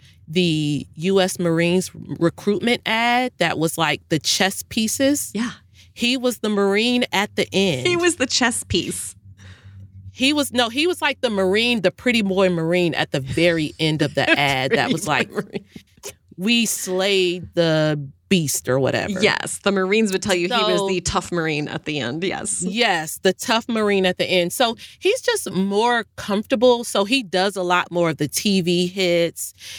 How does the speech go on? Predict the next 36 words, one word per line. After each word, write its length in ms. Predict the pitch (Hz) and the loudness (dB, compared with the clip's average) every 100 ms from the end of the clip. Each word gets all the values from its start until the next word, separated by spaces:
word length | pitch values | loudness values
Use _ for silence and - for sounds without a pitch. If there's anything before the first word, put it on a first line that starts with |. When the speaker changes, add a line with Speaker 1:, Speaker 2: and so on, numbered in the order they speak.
| - - | -18 -2
Speaker 1:
and, 600 | 175 170 160 156 156 151 - | 2 4 2 2 0 -2 -2
um, 420 | 165 147 143 143 | 0 2 2 0
he 160 | 143 180 | -2 -2
started 420 | - - 185 175 | -4 0 0 0
his 200 | 185 156 | 0 -2
own 240 | 151 139 139 | -2 -2 -4
podcast. 1200 | - - 214 196 196 180 - 202 185 180 180 180 | -10 -6 -2 0 0 -4 -6 -2 0 2 2 0
Speaker 2:
Oh. 520 | - 233 240 208 175 156 | -4 -8 -4 -4 -6 -4
Speaker 1:
Um, 340 | 202 190 185 - | 0 2 0 0
I 160 | 208 - _ - | -2 -2 _ 0
think 300 | 285 311 - | 0 0 -4
Mike 340 | 214 226 214 - | -2 0 0 -4
Collins, 800 | - 202 220 220 202 190 190 - - - - | -2 2 2 2 2 2 0 -4 -20 -20 -20
he's 460 | - 302 339 359 - | -8 0 2 2 0
been 160 | 359 | 0
a 60 | 302 | 0
little 260 | 208 240 | 2 0
bit 180 | 240 269 | 2 0
more 220 | 208 226 | 0 -2
cautious 920 | 233 - 226 302 311 220 202 196 190 - | -2 -2 2 2 0 0 2 2 0 -4
to 200 | - 190 | -4 -6
find 460 | - 175 180 190 | -2 0 0 0
his 260 | 190 175 - - | 0 -2 -2 -2
footing. 540 | 190 190 185 175 175 - - - _ _ | 0 2 2 0 -2 -6 -14 -20 _ _
I 160 | 202 226 | -2 0
will 240 | 233 285 | 0 -2
say 220 | - 254 | 0 -2
that 300 | 220 190 180 - | 0 0 -2 0
both 280 | 233 349 | 2 2
of 160 | 320 247 | -2 -2
them, 540 | 214 202 196 196 196 196 _ | 0 2 2 2 0 -4 _
neither 280 | 214 320 427 | 0 2 2
one 200 | 302 254 | 2 0
of 100 | 247 | 0
them 360 | 202 202 196 196 | 0 2 2 0
have 380 | - 185 175 | 0 0 0